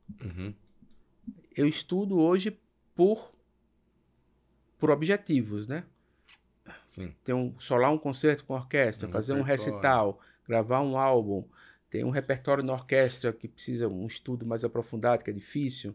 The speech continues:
Speaker 1: Uhum.
Speaker 2: Certo? Então, é, é, eu estudo assim. Então, mas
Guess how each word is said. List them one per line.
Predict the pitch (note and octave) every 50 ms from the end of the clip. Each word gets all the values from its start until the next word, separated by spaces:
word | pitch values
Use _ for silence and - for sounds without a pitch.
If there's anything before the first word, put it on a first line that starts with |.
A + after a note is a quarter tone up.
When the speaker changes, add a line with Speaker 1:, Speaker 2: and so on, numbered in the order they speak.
| - _ -
Speaker 1:
Uhum. | G2 F#2+ E2 D#2+ F2 G2 G#2 - _ _ _ _ _ _ _ _
Speaker 2:
Certo? | - - - B2 A#2+ A#2 - G#2
Então, | G2+ - B2 C3+ D#3 F3+ - _ _ _ _ _ -
é, | - - -
é, | - - - - -
eu | - C3+ B2+
estudo | B2 - - C3+ D3 G3
assim. | G#3+ - - F#3 C#3+
Então, | B2 - C#3+ D#3 F#3 - - _
mas | - - A#2+ B2 B2+ B2 - -